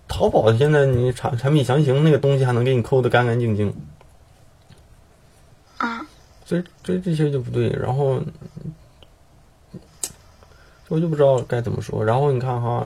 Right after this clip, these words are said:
Speaker 1: 就，我就这么说吧，就是这个，你这个不是封面，这个定制的这个案例集嘛，这个封面，
Speaker 2: 啊。
Speaker 1: 这个封面你看到了吗？就是一个褐色的，一个绿色的那个。
Speaker 2: 哦，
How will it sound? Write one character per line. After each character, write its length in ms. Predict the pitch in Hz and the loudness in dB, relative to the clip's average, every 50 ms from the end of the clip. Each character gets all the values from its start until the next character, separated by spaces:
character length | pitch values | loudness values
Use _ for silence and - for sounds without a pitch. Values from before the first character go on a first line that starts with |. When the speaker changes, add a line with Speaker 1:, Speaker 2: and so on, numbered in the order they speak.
| 113 | -6
Speaker 1:
就， 160 | 113 120 113 - - - - - - - | -4 -6 -6 -6 -8 -20 -20 -18 -18 -14
我 80 | - - | -10 -6
就 80 | 120 123 | -4 -2
这 80 | 135 | 0
么 80 | 127 117 | 0 -2
说 240 | 101 - 113 117 117 | -2 -2 -2 -2 -2
吧， 180 | 110 95 - - | -2 -4 -6 -8
就 120 | - 110 | -8 -8
是 220 | 104 110 110 107 - | -6 -6 -6 -6 -6
这 80 | - 107 | -8 -4
个， 240 | 113 104 101 104 107 - - - - - - - - | -4 -4 -4 -4 -6 -12 -18 -20 -20 -20 -20 -18 -12
你 120 | - 107 | -8 -6
这 80 | 104 110 | -4 -2
个 140 | 107 107 101 | -2 -2 -2
不 160 | 101 110 104 | -2 -4 -4
是 100 | 107 113 | -4 -6
封 240 | - - 151 151 160 | -2 0 0 4 4
面， 260 | 165 156 120 101 98 98 | 4 4 4 2 -2 -4
这 80 | 110 | -4
个 200 | 110 107 98 - - - - - - - - - - - - - - | -4 -4 -6 -6 -8 -10 -12 -12 -14 -18 -20 -20 -20 -20 -20 -12 -4
定 180 | - 151 135 | -2 0 0
制 140 | 127 139 147 | 0 0 2
的 100 | 127 123 | 2 2
这 120 | 110 120 113 | 2 2 2
个 160 | 117 107 - | 0 0 2
案 160 | - 135 139 | 2 0 0
例 120 | 139 135 | 0 -2
集 220 | 117 - - - - | -4 -6 -6 -4 -2
嘛， 320 | 110 110 104 95 98 107 - - - _ _ - - - - - _ _ - | -2 -2 -2 -2 -6 -8 -12 -16 -20 _ _ -20 -20 -20 -20 -20 _ _ -16
这 80 | - - | -10 -8
个 80 | 117 113 | -8 -6
封 200 | - - 135 131 | -4 -2 -2 0
面， 160 | 139 135 123 | 0 0 0
Speaker 2:
啊。 240 | 120 - - 254 - | 0 -2 -4 -8 -12
Speaker 1:
这 120 | - - - | -10 -6 -6
个 80 | 131 | -6
封 200 | 127 - 143 143 | -2 -2 -2 0
面 320 | 143 139 131 117 104 - - - - - _ _ _ - | 0 0 0 0 -2 -4 -6 -10 -16 -20 _ _ _ -16
你 280 | - 104 107 107 110 | -8 -6 -4 -4 -4
看 180 | 104 - 135 135 | -2 -2 -2 0
到 120 | 123 113 | 2 2
了 80 | 110 104 | 2 0
吗？ 260 | 98 101 101 107 107 - _ - | 0 -2 -4 -8 -10 -14 _ -12
就 100 | - 117 | -8 -8
是 120 | 113 113 107 | -6 -4 -4
一 80 | 107 | -2
个 80 | 110 117 | -4 -4
褐 280 | 117 - - 139 120 | -4 -2 0 2 2
色 200 | 107 104 110 101 | 2 2 0 0
的， 60 | 101 101 | 0 2
一 40 | |
个 80 | - - | 2 2
绿 200 | - 988 988 - | 4 4 4 4
色 180 | - - - - | 4 4 4 4
的 100 | - - | 4 2
那 80 | - | 2
个。 140 | - - | 0 -4
Speaker 2:
哦， 40 | - | -8